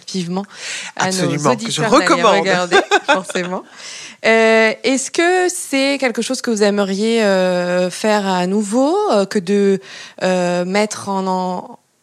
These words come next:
Speaker 1: en lumière le parcours de ces femmes, en tout cas de proposer des, des contenus à la chaîne, euh, sur ces questions de, de féminité, de féminisme ?
Speaker 2: Ouais, j'adorerais ça. Alors, en fait, cette, cette, euh, ce programme-là est né d'un constat.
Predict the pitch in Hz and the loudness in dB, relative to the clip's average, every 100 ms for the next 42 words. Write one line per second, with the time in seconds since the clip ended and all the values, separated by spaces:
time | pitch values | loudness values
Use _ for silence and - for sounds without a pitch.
0 | _ - 190 220 233 233 226 214 190 190 | _ -2 0 2 2 4 4 2 0 -2
1 | - 202 180 185 - 180 - 202 226 196 | -4 -6 -6 -6 -6 -4 -2 -2 -2 -4
2 | - 196 233 220 190 - 214 220 233 208 | -4 0 2 2 0 0 2 2 2 2
3 | 196 185 185 185 226 240 233 202 190 - | 0 0 -2 0 -2 0 2 2 2 2
4 | 214 240 233 - - - - 170 - 185 | 4 2 -2 -10 -18 -10 -6 -4 -4 -4
5 | 185 170 160 - 185 196 165 151 165 165 | -6 -6 -8 -6 -4 0 0 0 0 -2
6 | 170 - 170 160 165 156 - 185 180 - | -2 -2 -4 -4 -6 -6 -4 -2 -4 -4
7 | 170 160 160 202 196 175 165 165 185 190 | -4 -4 -4 -4 -4 -4 -6 -8 -4 0
8 | 202 196 185 196 214 220 - 208 - 170 | 0 0 -2 -2 -2 -2 0 0 0 -2
9 | 170 - 196 339 - - - 220 214 - | -2 -4 -2 -2 -4 -8 -8 -8 -8 -10
10 | - 190 180 - 175 175 - 180 226 214 | -8 -8 -8 -8 -6 -6 -8 -6 -6 -2
11 | 226 247 269 202 190 208 240 190 180 175 | 0 0 0 -2 -2 -4 -2 0 0 -2
12 | 208 - 170 | -8 -2 -4